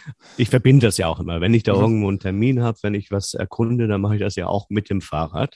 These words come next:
Speaker 1: In den Städten bin ich eigentlich auch immer mit dem Fahrrad unterwegs, weil es gibt ja die Leihräder oder in vielen Städten haben wir ja sogar Fahrräder stehen.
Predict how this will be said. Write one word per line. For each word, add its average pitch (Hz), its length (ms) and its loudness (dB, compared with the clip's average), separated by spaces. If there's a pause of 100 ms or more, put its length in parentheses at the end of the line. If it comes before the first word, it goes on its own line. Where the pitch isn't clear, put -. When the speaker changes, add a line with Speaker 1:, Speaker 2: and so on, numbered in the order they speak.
(160)
Speaker 1:
In 104 80 0
den 95 140 4
Städten 127 460 2
bin 120 120 2
ich 107 180 -2
eigentlich 101 260 -2
auch 98 160 -4
immer 117 200 -2
mit 110 160 -2
dem 110 100 -2
Fahrrad 107 360 -4
unterwegs, 98 720 -6
weil 90 180 -4
es 85 100 -6
gibt - 200 -4
ja 92 40 -2
die 90 160 -4
Leihräder 113 800 2
oder 92 220 -4
in 90 100 -6
vielen 101 240 -2
Städten 95 420 -4
haben 101 400 2
wir 95 200 2
ja 95 120 2
sogar 87 240 -4
Fahrräder 85 540 -4
stehen. 123 320 -4